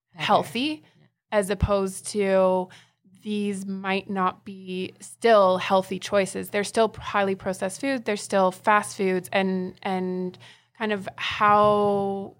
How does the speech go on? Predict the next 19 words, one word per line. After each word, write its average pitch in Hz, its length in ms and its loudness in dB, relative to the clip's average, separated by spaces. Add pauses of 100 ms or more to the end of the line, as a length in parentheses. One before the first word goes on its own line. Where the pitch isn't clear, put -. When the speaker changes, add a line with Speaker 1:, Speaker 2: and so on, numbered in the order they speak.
Speaker 2:
how 269 560 4
unhealthy 262 600 0
are 240 120 4
these 233 320 -6
versus 220 800 -2
the, 220 220 -2
the, 214 200 -2 (240)
the 208 140 -4
meat-based, 208 720 -4 (160)
um, 190 440 0
options? 262 580 0
And, 220 400 0
and 202 600 0 (360)
sh-, - 100 -20 (260)
obviously 226 560 2
that's 196 280 0 (320)
begging 190 360 0
a, 190 200 4
a 185 200 2